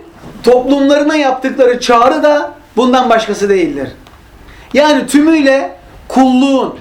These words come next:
yalnızca bir ve tek olan Allah'a mahsus kılınması çağrısı. Namaz onun için olmalı.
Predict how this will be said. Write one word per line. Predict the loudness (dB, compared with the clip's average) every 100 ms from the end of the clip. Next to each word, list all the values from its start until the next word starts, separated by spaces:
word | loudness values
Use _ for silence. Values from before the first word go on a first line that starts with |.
| -16
yalnızca | -2 0 2 2 0 0 0
bir | 2 0 -2 -8 -4
ve | -2 2
tek | 2 2
olan | 2 2
Allah'a | 0 -2 -2 -2 -2
mahsus | -4 -4 -4 -4
kılınması | 0 0 -2 -4
çağrısı. | -2 -2 -2 -4 -8 -14 -16 -20 -20 -20 -20 -20 -20 -20 -20 -10
Namaz | -2 0 2 0 -2 -8 -4
onun | -2 -2
için | -4 -4
olmalı. | -2 -2 -2 -2 -4